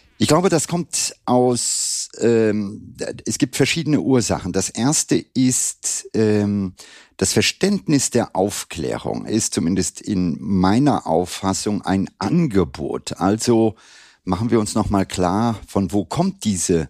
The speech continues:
Aufklärung? Die kommt eigentlich aus einer Welt, die vorher sehr dogmatisch war, mit Glaubenssätzen, äh, geprägt war, mit,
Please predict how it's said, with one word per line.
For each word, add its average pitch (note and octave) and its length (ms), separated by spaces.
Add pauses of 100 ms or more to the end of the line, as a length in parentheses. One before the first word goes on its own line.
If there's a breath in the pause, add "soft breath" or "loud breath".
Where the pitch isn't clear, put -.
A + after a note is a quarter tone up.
Aufklärung? F2+ 640
Die G#2+ 120
kommt - 420
eigentlich A2 360
aus G2+ 180
einer F#2 320
Welt, G2 260
die F#2 100
vorher G2+ 560 (680 loud breath)
sehr G2 220
dogmatisch F2+ 840
war, G2 320
mit F#2 320
Glaubenssätzen, F#2 1200
äh, E2+ 500 (280)
geprägt - 640
war, F2+ 360
mit, F2 440